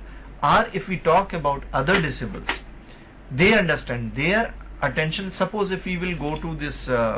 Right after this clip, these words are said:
the person with visual disability, their attention seeking behavior would be bit different, more creating loud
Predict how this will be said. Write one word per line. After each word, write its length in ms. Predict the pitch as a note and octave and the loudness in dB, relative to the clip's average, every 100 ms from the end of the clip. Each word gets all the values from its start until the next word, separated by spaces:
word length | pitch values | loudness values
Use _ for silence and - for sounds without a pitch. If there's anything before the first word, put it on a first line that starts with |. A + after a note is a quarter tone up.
| G#2+ C3 | -2 -4
the 80 | B2 | 0
person 260 | C#3+ C#3+ D3+ | 0 0 -4
with 140 | C3+ B2+ - B2+ | -4 -6 -6 -2
visual 260 | C3+ D#3+ C#3+ | -2 -2 -2
disability, 560 | A#2 - G2 G2 E2+ - - - - - - - - - - - - - B2 | -4 -6 -8 -10 -10 -10 -12 -14 -14 -14 -16 -16 -18 -18 -18 -18 -16 -8 2
their 180 | D#3 G#3+ A#3 | 6 6 6
attention 420 | - F#3 F3 G3+ F#3+ - | 2 2 0 -2 -4 -6
seeking 340 | E3 F#3 G3 G3+ - - - C#3+ | -6 -4 -4 -6 -10 -12 -2 2
behavior 300 | D3+ D#3+ E3+ | 2 2 0
would 160 | D3 C3 | 0 -2
be 80 | D3 F3+ C#3 | -2 -2 -2
bit 100 | A2+ | -2
different, 420 | A#2+ - B2+ G#2 - - - - - C3 | -4 -2 -2 -2 -6 -14 -14 -14 -6 2
more 200 | D#3 G3+ A3 - | 6 6 4 -2
creating 400 | C#3+ C#3+ B2+ C#3 B2+ A#2+ | -2 0 0 -2 -2 2
loud 420 | B2 C3+ D#3+ F#3+ | 4 6 6 2